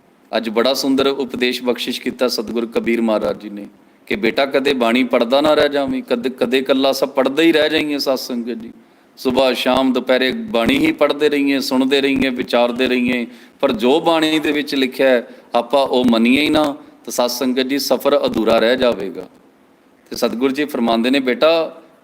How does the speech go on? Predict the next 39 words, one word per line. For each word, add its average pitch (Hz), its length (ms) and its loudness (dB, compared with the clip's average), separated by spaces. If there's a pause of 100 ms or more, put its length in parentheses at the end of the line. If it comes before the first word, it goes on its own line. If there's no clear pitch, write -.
(320)
ਹਰ 127 80 0
ਕਾ 147 260 2
ਨਾਮ 127 360 2
ਨਾ 156 140 2
ਜਪਸ 135 440 0
ਗਵਾਰਾ," 127 500 2
ਕਿ 120 200 -6
ਭਾਈ, 120 300 2
ਇਹ 139 80 2
ਜੋ 135 140 -2
ਗਵਾਰ 120 440 2
ਲੋਕ 139 260 2
ਨੇ, 160 140 0
ਗੁਰੂ 151 220 -2
ਦੀ 147 140 -2
ਬਾਣੀ 127 280 2
ਸਮਝ 135 360 -2
ਹੀ 156 80 -2
ਨਹੀਂ 151 160 -4
ਰਹੇ। 143 220 -4 (600)
ਗੁਰੂਆਂ 127 300 2
ਨੇ 147 120 0
ਕਿਹਾ, 135 220 0
"ਕਰਮ 135 360 2
ਕਾਂਡ 123 320 -2
ਛੱਡ 139 160 2
ਤੇ 143 180 -2
ਪ੍ਰਮਾਤਮਾ 110 560 -2
ਦਾ 104 120 -2
ਸਿਮਰਨ 143 420 0
ਕਰ।" 143 140 0 (760)
ਕਿਆ 117 160 0
ਸੋਚਿਆ? 139 440 -2
ਤੇ 139 120 -2
ਬੇਟਾ, 123 300 2
ਸੋਚ 143 340 -4
ਕੀ 156 200 -2
ਰਿਹਾ 143 200 0
ਆ? 127 260 -4